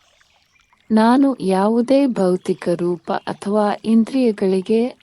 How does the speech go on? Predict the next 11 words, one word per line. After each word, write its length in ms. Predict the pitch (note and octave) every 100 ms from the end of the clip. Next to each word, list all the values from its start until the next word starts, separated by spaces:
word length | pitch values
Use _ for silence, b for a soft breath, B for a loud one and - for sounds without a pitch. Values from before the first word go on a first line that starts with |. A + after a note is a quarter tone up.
| -
ಆಕರ್ಷಿತನಾಗುವುದಿಲ್ಲ. 1500 | G#3 A3+ C#4 C#4+ - B3 - G3+ F#3 F3+ F#3 E3 D#3 C#3+ C#3+ C#3+ b b b G#3
ನನ್ನ 260 | A#3 A#3+ C4
ಮನಸ್ಸು 680 | A3 F#3+ F#3 F3+ - A#3+
ಮತ್ತು 460 | A#3 F#3+ E3+ - D#3+
ಬುದ್ಧಿ 440 | D#3 G3 F3+ G#3+
ಸ್ಥಿರವಾಗಿದೆ 1160 | G#3 - - G3 F#3+ F3 E3 D#3 D#3+ D#3+ E3+ G3+ _
ಮತ್ತು 420 | G#3 G#3 - G3+ G3+
ನನ್ನ 320 | G3+ G#3 A#3 B3
ನಿಯಂತ್ರಣದಲ್ಲಿದೆ. 1300 | G#3+ G3 G#3 G#3 G3+ F#3 D#3+ D#3 D3 C#3+ C#3+ C#3+ - _ _ _ _ _ _ _ _ _ _ _ _
ನನ್ನ 300 | G#3+ G#3+ G3+ G#3+ G#3+
ಕಂಪನಗಳ 680 | - F3+ F3 G3+ G#3 G3+ F#3